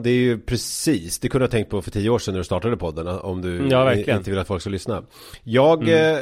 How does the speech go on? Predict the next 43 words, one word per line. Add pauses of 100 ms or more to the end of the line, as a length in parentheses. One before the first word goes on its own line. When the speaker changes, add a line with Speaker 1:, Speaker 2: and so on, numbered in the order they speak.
(120)
Speaker 1:
eh,
eh,
har
ju
också
varit
och,
och
handlat
och
också
kört
faktiskt
manuellt.
För
jag
har
kört,
eh,
Speaker 2:
Ja.
Speaker 1:
mammas,
eh,
Citroën
och
också
hållit
på
där
i
en
backe. (480)
Eh,
Speaker 2:
Ja.
Speaker 1:
vi,
jag
hade
inte
samma
problem,
eh,
s-,
Speaker 2:
Nej.
Speaker 1:
ja,